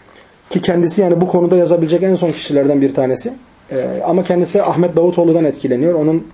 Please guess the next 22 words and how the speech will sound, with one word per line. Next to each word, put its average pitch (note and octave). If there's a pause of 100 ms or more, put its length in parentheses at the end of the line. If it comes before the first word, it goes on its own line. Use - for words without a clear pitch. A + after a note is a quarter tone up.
(180)
Dini D#3+
Tamir E3+
Davası'nda D#3+
Din F3+
Tahripçileri D#3+
diye D3+
bir C#3+
kitabı D#3
var. G3+
Orada E3+
birinci E3
yeri E3+
İbn D#3
Teymiye'ye E3
vermiş. D#3+ (300)
Sadece F#3
talak F#3
meselesine F3+
değinmiş, F3
diğer F3+
yerlerde E3+
övüyor. C#3+